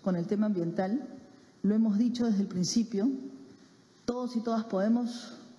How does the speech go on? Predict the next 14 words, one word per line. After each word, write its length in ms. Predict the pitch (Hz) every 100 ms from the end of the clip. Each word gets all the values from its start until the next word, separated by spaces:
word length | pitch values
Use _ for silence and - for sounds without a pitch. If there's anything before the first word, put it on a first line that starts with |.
| - -
hacer 260 | 180 233 233
grandes 300 | 247 240 233
cambios 680 | 277 269 196 165 - - - - - - -
y 80 |
tenemos 320 | 202 202 240 247
que 100 | 262
liderar 440 | 208 190 214 226
con 120 | 233
el 80 | 190
ejemplo. 480 | 170 214 196 - 156 - - - - - -
Hace 160 | 214 254
unos 180 | 240
días 260 | 208 254 233
atrás 680 | 214 233 247 247 - -